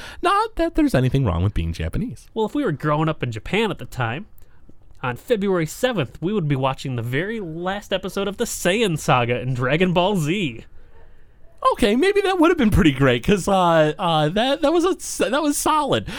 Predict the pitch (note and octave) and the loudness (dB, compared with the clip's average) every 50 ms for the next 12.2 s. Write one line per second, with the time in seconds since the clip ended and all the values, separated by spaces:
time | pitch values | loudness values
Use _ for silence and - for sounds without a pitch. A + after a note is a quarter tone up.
0 | - D#4+ - - E3 F#3+ A3+ B3 C#4 A#3+ C4+ B3 B3 A3 A3+ A#3 A3 - - - | -8 -8 -4 0 0 0 2 2 2 2 2 2 2 2 2 0 0 0 -2 -2
1 | - G#3 A#3 E4 F#4 D#4+ A#3 - - F#3+ D3+ C3+ A#2 A#2 A2 G#2 G#2+ G#2 G#2 F#2 | -2 0 0 2 2 2 2 2 2 2 2 2 0 0 2 2 2 2 2 2
2 | F2 E2+ E2+ D2+ - - - - - E3+ F3 - - F3 F#3+ A#3 A#3+ B3+ B3+ B3 | 2 0 -4 -6 -8 -12 -16 -8 -6 -6 -6 -6 -8 -6 -2 -2 -2 -2 -4 -6
3 | B3 - - A#3+ A3 - G#3 E3 E3 F3+ F3+ F3+ F#3 F#3+ E3+ E3 F3 E3+ E3+ D3+ | -6 -2 -2 -2 -2 -2 -4 -2 -2 -2 -2 0 0 0 2 2 2 2 2 0
4 | C#3+ C3 D#3+ F3 D#3 C#3 C3 B2 - - - - - - - E3 D3+ D3+ D#3 D3 | 0 0 0 0 0 0 -2 -6 -10 -14 -6 -4 -4 0 0 2 2 2 2 2
5 | C#3 C#3 B2+ - D3 - - - - - D#3 D3 C#3 - - - A#2+ A#2+ - - | 0 -2 -2 -6 -10 -10 -10 -10 -2 -2 -2 -2 -2 -6 -10 -10 -10 -10 -10 -12
6 | - C3 C3 A#2+ - - - - - C3 C#3+ C#3+ C#3 C3+ C3 C3 C#3+ C3+ C3 - | -12 -12 -12 -12 -12 -14 -12 -8 -6 -4 -4 -4 -4 -4 -4 -4 -4 -6 -6 -6
7 | C#3+ C3 - C3 A#2 B2 B2+ C3 B2 G#2+ G2+ G2 - - - - - - - - | -6 -4 -2 -2 -2 0 -2 -2 -4 -6 -10 -14 -18 -20 -20 -20 -20 -20 -20 -18
8 | - - - D#2 F2+ A#2 B2+ C3 C3 A2 F2 E2 F2+ D3 C#3+ C#3+ D#3 G3+ - - | -10 -2 2 2 4 4 4 4 4 2 2 0 2 2 4 4 2 2 2 2
9 | - C#3 A2 G2 G2 G2 F#2+ E2+ F2+ - - G#2 F#2 F#2+ E2 F#2 F2 E2+ E2 E2+ | 2 4 4 4 4 2 2 2 0 2 2 2 2 4 2 2 2 2 0 -2
10 | - G2 G2+ G2+ G2 G2 G2 F#2+ F#2 - - G#2 A2+ A2+ A2+ A2+ A2 G#2 - - | -2 0 0 2 2 2 2 0 0 -2 0 2 4 4 6 6 4 2 0 -2
11 | - - - - - - - B2+ E3+ F3+ D#3+ C#3+ C3+ A#2+ A2 B2+ C3+ B2+ A2+ G#2+ | -14 -18 -18 -18 -16 -10 0 0 2 4 4 4 4 2 2 2 0 2 2 0
12 | G2+ - - - | -2 -4 -6 -6